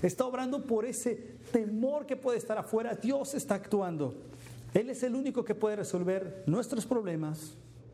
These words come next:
Él es el único que puede rescatar nuestra familia. Es el único que puede cuidar a nuestros hijos, a nuestros jóvenes. Tú y yo, por más que quisiéramos,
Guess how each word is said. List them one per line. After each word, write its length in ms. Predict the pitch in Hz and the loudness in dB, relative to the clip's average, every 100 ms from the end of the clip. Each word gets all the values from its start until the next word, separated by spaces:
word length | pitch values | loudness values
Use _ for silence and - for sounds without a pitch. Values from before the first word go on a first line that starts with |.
| - - - - - - - | -20 -18 -16 -16 -16 -16 0
Él 140 | 170 214 | 0 2
es 140 | 214 | 0
el 80 | 220 | -2
único 240 | 233 214 | -2 -2
que 80 | 196 | -2
puede 240 | - 208 208 | 0 0 0
rescatar 420 | - 185 190 175 | -2 -2 0 -2
nuestra 320 | 208 - 226 | -2 -2 -2
familia. 580 | 208 190 170 147 147 147 - - - - - - - - | 0 0 0 0 -4 -8 -14 -18 -18 -16 -16 -14 -6 0
Es 200 | 190 - | 0 0
el 120 | 220 | -2
único 280 | 240 208 175 | -2 -2 -2
que 80 | 175 | 0
puede 280 | 196 202 208 | 0 0 0
cuidar 680 | 185 175 180 190 180 - - - - - | -2 0 -2 -4 -10 -14 -16 -18 -16 -2
a 100 | 139 | 0
nuestros 400 | 156 - 151 - | 0 0 0 0
hijos, 360 | 220 180 170 165 | 0 0 0 0
a 40 | |
nuestros 340 | 151 143 143 | -2 0 -2
jóvenes. 640 | - 185 180 160 156 - - - - - - - - - - - - - - - - - | 2 2 2 -2 -4 -8 -12 -16 -16 -16 -16 -14 -14 -14 -14 -16 -16 -14 -14 -14 -14 0
Tú 160 | 196 202 | 0 2
y 60 | |
yo, 160 | 190 196 | -2 -2
por 140 | 185 | -2
más 460 | 180 180 175 - - - | -2 -2 -4 -8 -12 -4
que 100 | 156 | -2
quisiéramos, 880 | - - - 190 175 143 139 - | -2 -2 0 0 -2 -4 -6 -10